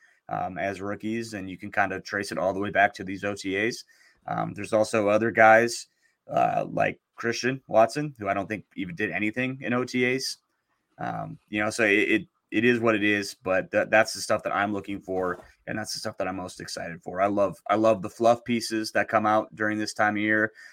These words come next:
Um, I love, loved the Samori Toure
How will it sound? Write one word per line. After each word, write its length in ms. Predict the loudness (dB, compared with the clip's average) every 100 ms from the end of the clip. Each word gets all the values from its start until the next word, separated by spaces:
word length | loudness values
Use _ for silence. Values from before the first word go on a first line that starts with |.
| _
Um, 360 | -4 -2 -2 2
I 120 | 4
love, 680 | 6 8 8 8 6 0 -12 _ _ -12
loved 760 | -6 2 8 10 8 6 -4 -14 _ _ _ _ _
the 180 | -8 -6
Samori 540 | -4 -4 -2 0 0 -2
Toure 600 | -4 -2 0 2 0